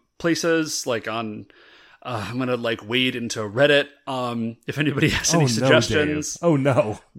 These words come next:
Speaker 2: Save
Speaker 1: No, I,
Speaker 2: yourself.
Speaker 1: like, there are, there's, like, a Super Sentai subreddit, and there's, like, a, uh, you know, like, some, anyways, somebody posting around there, but if you are interested, um, please email me at go sentai heroes at gmail dot com,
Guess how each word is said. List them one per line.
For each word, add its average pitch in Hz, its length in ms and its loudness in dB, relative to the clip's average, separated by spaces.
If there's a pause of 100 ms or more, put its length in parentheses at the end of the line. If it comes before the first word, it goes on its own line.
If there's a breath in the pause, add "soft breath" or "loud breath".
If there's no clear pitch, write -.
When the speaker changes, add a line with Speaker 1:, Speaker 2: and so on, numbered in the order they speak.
Speaker 2:
Save - 200 6
Speaker 1:
No, 330 220 12
I, 233 40 10
Speaker 2:
yourself. 277 160 4
Speaker 1:
like, 294 240 4
there 302 200 2
are, 254 220 6
there's, 285 260 0
like, 233 180 0
a 208 100 0
Super 175 340 0
Sentai 117 720 -2
subreddit, 113 680 -2
and 135 100 -4
there's, 135 140 0
like, 139 200 2
a, 135 200 6
uh, 123 140 6
you 147 160 0
know, 101 120 -2
like, 104 200 -6
some, 110 320 -8 (420 soft breath)
anyways, 156 420 4 (600)
somebody 214 320 0
posting 226 420 0
around 190 240 0
there, 202 220 4
but 165 240 2
if 170 180 2
you 170 140 2
are 156 220 2
interested, 233 600 4 (340 soft breath)
um, 135 500 -2
please 185 360 -6
email 180 420 -2
me 170 340 -2
at 135 340 -8
go 147 160 2
sentai 147 380 -4
heroes 143 340 -2
at 123 100 -8
gmail 139 360 -4
dot 127 200 -8
com, 180 380 0